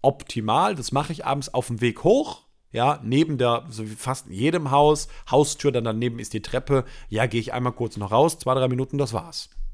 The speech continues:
Damit fühle ich mich richtig gut, das ist meine spezielle Routine. Diese drei Tipps, also Schiff, abends, ja,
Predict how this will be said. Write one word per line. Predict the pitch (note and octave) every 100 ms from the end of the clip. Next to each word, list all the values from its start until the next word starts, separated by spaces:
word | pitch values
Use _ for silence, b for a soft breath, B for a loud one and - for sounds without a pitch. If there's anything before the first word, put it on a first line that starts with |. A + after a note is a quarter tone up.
| - - - -
Damit | G#3 B3+
fühle | - A#3+ C4+
ich | G#3+ -
mich | F3+
richtig | D#3+ D#3 C#3
gut, | G#3 C#4 C#4+ B B B B B
das | D#3+
ist | -
meine | F3 G3 F#3+
spezielle | - D#3+ - D#3
Routine. | D3 C3+ B2 E2+ - _ -
Diese | F3+ F#3+
drei | C#3 D3
Tipps, | D3 C#3 -
also | - A#2+ G2
Schiff, | - - A#3+ - - - -
abends, | C3+ E3+ F3 F#3 -
ja, | A#2+ C3 D#3 D3+